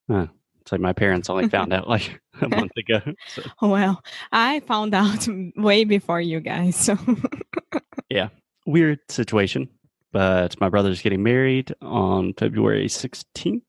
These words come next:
Speaker 1: I believe.
Speaker 2: Exactly. In Charleston.
Speaker 1: Mm-hmm. In Charleston, South Carolina, a beautiful city that we've talked about many times on this show.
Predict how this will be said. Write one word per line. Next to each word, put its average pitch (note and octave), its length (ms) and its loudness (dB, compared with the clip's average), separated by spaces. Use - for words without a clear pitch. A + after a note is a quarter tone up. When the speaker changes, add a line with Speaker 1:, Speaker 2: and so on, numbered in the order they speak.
Speaker 1:
I - 840 -16
believe. E3 180 -2
Speaker 2:
Exactly. G#3+ 400 -10
In G#3+ 140 2
Charleston. G3 580 0
Speaker 1:
Mm-hmm. A#2 440 2
In F#2+ 80 -4
Charleston, A2+ 480 0
South G#2 240 2
Carolina, D3+ 640 2
a - 100 -8
beautiful E3 400 -2
city D3 360 -2
that B2+ 160 -4
we've B2 160 -4
talked - 320 -2
about - 480 0
many B2 500 0
times A2 420 0
on G#2+ 140 2
this G#2 120 0
show. D#3 320 0